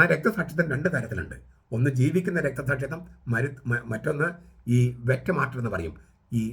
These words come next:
നമ്മുടെ രക്തത്തിൽ നമ്മൾ തന്നെ കുളിച്ച് കിടക്കുന്നൊരവസ്ഥ, മറ്റൊന്ന് നമ്മളെ കൊല്ലുക. അങ്ങനെ അത്, അതുണ്ടാകാം. അപ്പോൾ സത്യത്തിന് സാക്ഷ്യം വഹിക്കുന്ന, അത്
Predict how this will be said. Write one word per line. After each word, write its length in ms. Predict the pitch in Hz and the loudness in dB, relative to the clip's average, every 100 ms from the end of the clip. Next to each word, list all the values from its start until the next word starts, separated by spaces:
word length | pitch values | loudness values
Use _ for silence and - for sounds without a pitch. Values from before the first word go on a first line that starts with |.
| 131 | 0
നമ്മുടെ 240 | 120 139 143 | 2 4 2
രക്തത്തിൽ 300 | 131 - 180 143 | 2 0 0 -2
നമ്മൾ 160 | 127 151 | -2 -2
തന്നെ 120 | 139 143 | -2 0
കുളിച്ച് 240 | 127 127 | -2 0
കിടക്കുന്നൊരവസ്ഥ, 600 | 135 131 120 101 101 - 120 - - 147 | -2 -2 -4 -6 -8 -12 -16 -16 -8 -4
മറ്റൊന്ന് 280 | 127 143 127 | -2 -2 0
നമ്മളെ 180 | 120 123 | -2 -2
കൊല്ലുക. 280 | 101 101 90 - - - - 143 | -4 -4 -6 -12 -20 -20 -12 -4
അങ്ങനെ 240 | 165 196 202 - | 2 2 0 -8
അത്, 100 | 160 - | -10 -4
അതുണ്ടാകാം. 480 | 190 214 160 104 - - - - - - - | -2 0 0 0 -4 -14 -20 -20 -20 -12 -6
അപ്പോൾ 160 | 123 151 - | -2 -2 -2
സത്യത്തിന് 440 | 139 - 226 214 196 | -4 -2 -2 -2 -2
സാക്ഷ്യം 320 | - - 196 165 | -6 -6 -6 -2
വഹിക്കുന്ന, 420 | 147 - 127 160 - - - - 127 | -4 -4 0 0 0 -6 -20 -12 -2
അത് 140 | 147 | 0